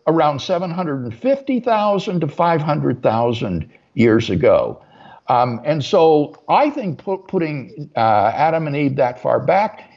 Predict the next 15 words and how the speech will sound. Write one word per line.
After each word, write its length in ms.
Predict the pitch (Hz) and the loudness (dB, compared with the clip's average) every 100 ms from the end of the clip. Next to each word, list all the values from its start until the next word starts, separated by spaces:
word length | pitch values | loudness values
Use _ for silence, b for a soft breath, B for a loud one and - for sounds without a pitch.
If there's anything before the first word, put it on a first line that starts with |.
| b | b
is 200 | 135 113 | -6 -6
perfectly 800 | - - 165 254 254 254 - 208 | -8 -6 2 2 2 -6 -4 -6
consonant 760 | 196 170 165 165 175 165 165 - | -4 -6 -6 -6 -6 -6 -6 -2
with 340 | 123 170 - - b b b b b | 2 2 0 -10 b b b b b
scientific 640 | - 156 147 127 143 131 110 | -4 0 0 0 0 0 2
evidence, 540 | 139 220 262 277 - b b b b b _ - | 2 2 0 -2 -10 b b b b b _ -2
in 180 | 202 | 2
particular 640 | 175 190 285 302 302 302 247 | 2 0 0 -2 0 0 0
with 300 | 185 208 - | 0 0 0
the 60 | |
much 340 | 190 180 185 165 120 | 0 2 0 -4 -2
ballyhooed 1000 | 160 175 226 220 180 - 180 165 170 175 | 0 2 2 2 2 2 4 6 6 2
evidence 560 | 165 175 185 180 175 202 | 0 -2 0 -2 -4 -6
of 120 | 156 | -8
population 1080 | 165 160 165 165 143 139 139 147 131 117 | -6 -4 -2 0 2 2 0 -4 -6 -8